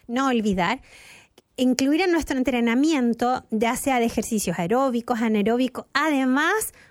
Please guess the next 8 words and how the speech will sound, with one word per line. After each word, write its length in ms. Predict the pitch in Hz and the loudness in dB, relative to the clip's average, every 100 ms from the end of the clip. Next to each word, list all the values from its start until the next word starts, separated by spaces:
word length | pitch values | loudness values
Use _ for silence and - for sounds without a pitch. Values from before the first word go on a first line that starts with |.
| _ | _
rutinas 920 | 247 254 277 - 294 339 427 480 - - | -2 0 0 0 0 2 2 0 -4 -2
encaminadas 640 | 262 262 254 247 269 311 | -2 0 0 0 0 0
a 80 | 294 | 0
mejorar 480 | 254 - 233 196 185 | 0 0 0 0 0
nuestra 420 | 220 226 - 233 | -2 -2 -2 0
movilidad 800 | 233 262 339 339 294 277 285 302 | 2 2 2 2 2 2 0 -2
y 120 | 262 | -2
equilibrio. 720 | 269 - 233 196 175 170 170 | -2 -2 0 0 0 -4 -8